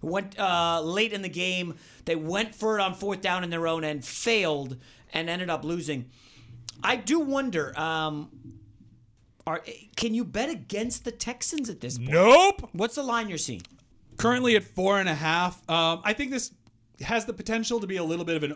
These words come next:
Speaker 2: overreaction special because we saw the Texans just obliterate the Browns, who, again, have a solid defense, and then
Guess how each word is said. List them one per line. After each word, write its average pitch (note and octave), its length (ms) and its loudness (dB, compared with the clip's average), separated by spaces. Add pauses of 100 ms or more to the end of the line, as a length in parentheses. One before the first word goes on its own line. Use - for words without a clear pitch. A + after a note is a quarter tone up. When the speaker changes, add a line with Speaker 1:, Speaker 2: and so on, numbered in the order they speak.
Speaker 2:
overreaction C#3+ 880 0
special E3 680 -4
because B2+ 280 -6
we B2+ 80 -6
saw C#3+ 240 0
the B2 100 -8
Texans C3+ 580 -6
just B2+ 260 -6
obliterate C#3 800 -2
the - 80 -10
Browns, B2+ 520 -4
who, D3+ 220 -4
again, E3 240 -4
have D3 120 -4
a D#3+ 40 -4
solid C3+ 360 -2
defense, B2+ 500 -6 (400)
and C3 120 -4
then B2+ 340 -2